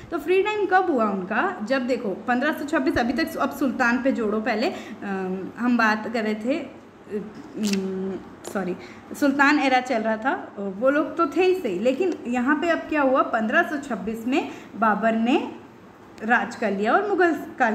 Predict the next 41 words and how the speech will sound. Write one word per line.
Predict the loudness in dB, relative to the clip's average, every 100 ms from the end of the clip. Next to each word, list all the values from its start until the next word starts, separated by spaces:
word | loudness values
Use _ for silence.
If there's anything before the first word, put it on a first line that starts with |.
| -2
की | -8
स्थापना | -10 -12 -10 -8
कर | -8
दी, | -10 -6 -2
ठीक | -2
है। | -4 -10 -4 0
अब | 0 2
इस | 0 2
समय, | 2 2 2 0 -2
अ, | -2 0 0 -4 -4 4
बाबर | 6 6 2
तो | 0
भैया | 2 2 0
चार, | 0 0 0 0
अ, | -4 -6 -6 -10 -12 -16 -18 -12 0
साल | 2 4 0 -4 0
लड़ते | 2 2 2
लड़ते | 0 0 -2
चले | 0 0 2
गए, | 0 0 2
चारों | 4 4
साल | 2 0 2
उनने | 0 -2
एक | -2 -2
एक | 0
युद्ध | 0 0 0
किए | 0 0 0
और | 0 0 0 0
लड़ाई | -2 2 4 4 4
में | 0
ही |
काम | -2 -4 -6 -8
किया। | -10 -14 -18 -20 -4
फिर | 0 0 2
आए | 2 2
थे | 0
हु-, | 2 4
हुमायूं, | 4 4 4 2 0
तो | 0 2
हुमायूं | 2 0 0 0 0 0
भी | 2 2